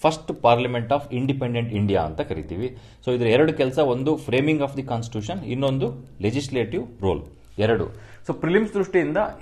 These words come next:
ಇಲ್ಲಿ ಎರಡು ಚೇರ್ಮನ್ಸ್‌ನ ಕೊಟ್ಟಿದ್ದಾರೆ, ಅದನ್ನು ಕೂಡ ನೀವು ನೆನಪಿನಲ್ಲಿ ಇಟ್ಕೋಬೇಕು.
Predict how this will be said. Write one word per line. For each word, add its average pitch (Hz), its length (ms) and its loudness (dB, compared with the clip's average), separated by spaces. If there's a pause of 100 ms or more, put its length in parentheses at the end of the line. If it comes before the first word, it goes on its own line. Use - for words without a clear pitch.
(260)
ಇಲ್ಲಿ 156 300 2 (220)
ಎರಡು 139 360 0 (1040)
ಚೇರ್ಮನ್ಸ್‌ನ 175 500 4
ಕೊಟ್ಟಿದ್ದಾರೆ, 107 440 -2
ಅದನ್ನು 156 300 4
ಕೂಡ 139 180 2
ನೀವು 127 220 4
ನೆನಪಿನಲ್ಲಿ 117 420 -2
ಇಟ್ಕೋಬೇಕು. 76 380 -8